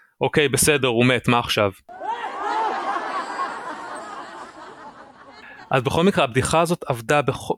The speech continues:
בכל התרבויות, בכל הגילאים, בכל המינים, ודורגה כפאני לפחות. והמחקר הזה מצא שאומנם יש את הבסיס הזה, אבל יש הבדלים תרבותיים לא רק בין יבשות, אלא גם בין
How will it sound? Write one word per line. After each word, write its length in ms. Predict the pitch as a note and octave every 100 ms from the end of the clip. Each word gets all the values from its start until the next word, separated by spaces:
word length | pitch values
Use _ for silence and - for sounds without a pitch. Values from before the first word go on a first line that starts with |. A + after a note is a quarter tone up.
| -
בכל 240 | - F3
התרבויות, 540 | G3 F3+ B2 A2 A2+ - _ _ _ _
בכל 380 | A2+ - - F3
הגילאים, 440 | F3 D3+ A2+ G2+ G#2 _ -
בכל 420 | B2 - E3 E3
המינים, 460 | F3 D#3 A#2 G2+ G#2 _
ודורגה 840 | A#2+ C3 B2+ A#2+ B2 D3 D#3 D#3+ D3 -
כפאני 580 | - C3+ - E3 C#3+ G2+ -
לפחות. 520 | B2 - B2 A2+ - - _ - _ _ _ _ _
והמחקר 420 | B2 A#2+ A#2+ - G#3
הזה 200 | A#3 G3+
מצא 480 | C#3+ - F3 E3+ E3 - _ _
שאומנם 1000 | - - B2+ A#2+ A#2 B2 - C3 C3+ E3
יש 120 | F3
את 40 | -
הבסיס 420 | A#2 - A#2 -
הזה, 180 | C3+ F3+ B3 _ _ _ _ _ -
אבל 340 | A2+ B2+ B2
יש 240 | C#3 D#3 -
הבדלים 320 | D3+ C3+ D3+
תרבותיים 640 | D#3+ B2+ A#2+ - C#3 C#3+ C#3+ _ _
לא 200 | C#3+ B2+
רק 200 | D#3+ F3+
בין 200 | C#3 C3+
יבשות, 520 | B2 A2 A2 - G3+ C#3+
אלא 120 | B2
גם 360 | A2 C3 C3+
בין 260 | A2+ B2 B2